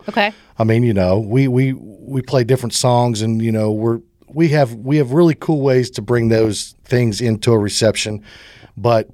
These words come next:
Speaker 2: as far as parent dances, another new thing that we're seeing a lot more of is the, is the option. We have an option on here. Do you want to play the full song or fade out? We're seeing a lot more of the fade out chosen,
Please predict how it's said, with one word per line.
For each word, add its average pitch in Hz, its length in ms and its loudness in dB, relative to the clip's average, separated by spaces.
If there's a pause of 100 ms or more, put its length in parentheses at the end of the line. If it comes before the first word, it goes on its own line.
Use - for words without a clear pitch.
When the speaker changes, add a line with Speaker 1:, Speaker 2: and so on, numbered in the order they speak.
(200)
Speaker 2:
as 110 140 -6
far 180 200 2
as - 80 -2
parent 190 340 -2
dances, 190 400 -2
another 156 340 0
new 185 180 -2
thing 185 280 -2
that 170 80 -2
we're 156 100 -4
seeing 165 300 0
a 123 80 0
lot 123 260 2
more 147 260 0
of 147 200 0
is 92 140 -8
the, 101 220 -4 (360)
is 87 240 -10
the 92 260 -10
option. 127 440 0
We 123 100 2
have 120 160 0
an 98 60 0
option 110 300 2
on 98 80 4
here. 95 160 2
Do 87 120 -4
you 104 80 0
want 110 180 -2
to - 80 -20
play 113 160 0
the 92 100 -2
full 170 260 2
song 170 300 -2
or 104 60 -4
fade 104 300 0
out? 87 280 -2 (840)
We're 120 100 0
seeing 147 280 0
a 117 60 2
lot 117 200 2
more 113 220 0
of 95 40 -2
the 95 60 -2
fade 98 300 0
out 95 260 -2 (220)
chosen, 78 720 -6